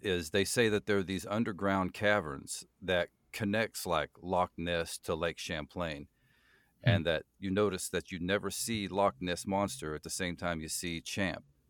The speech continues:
Speaker 1: You always see one or the other. So they think it's the same monster. It just moves under the ocean through these underground caverns to, to the different lakes and, you know, things.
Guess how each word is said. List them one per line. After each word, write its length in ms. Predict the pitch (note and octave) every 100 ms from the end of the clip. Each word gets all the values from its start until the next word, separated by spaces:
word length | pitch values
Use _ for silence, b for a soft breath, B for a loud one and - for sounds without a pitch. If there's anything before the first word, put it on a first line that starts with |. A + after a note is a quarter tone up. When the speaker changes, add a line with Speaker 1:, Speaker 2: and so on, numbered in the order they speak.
| _
Speaker 1:
You 120 | E2 E2+
always 180 | F2+
see 160 | - F2+
one 320 | D#2 F#2 F2+
or 160 | E2+ F2
the 180 | D#2+ F2
other. 260 | D#2+ C2+
So 140 | - D2+
they 120 | F#2
think 200 | G2+ F2
it's 120 | E2
the 60 | -
same 400 | - G#2+ F#2+ E2+
monster. 520 | E2 F2+ G2 - C#2+
It 80 | C#2+
just 180 | D#2 -
moves 380 | F2 F#2 E2+ - -
under 280 | G2 F2
the 220 | D2+ D2+ C#2+
ocean 520 | F#2 G#2+ - D#2 D2+ -
through 140 | F#2
these 180 | E2 D#2+
underground 480 | F2 D#2 F2+ D#2+ D2+
caverns 600 | - F#2 E2+ D2 D2 - _ -
to, 320 | F2 D#2 D2+ _ _ -
to 100 | E2+
the 100 | D#2+
different 320 | F2+ E2 C#2
lakes 380 | E2 E2+ - D#2
and, 200 | D2 C#2 _ _ -
you 60 |
know, 180 | E2+ C#2+ - _ _ _
things. 340 | E2 D2+ C2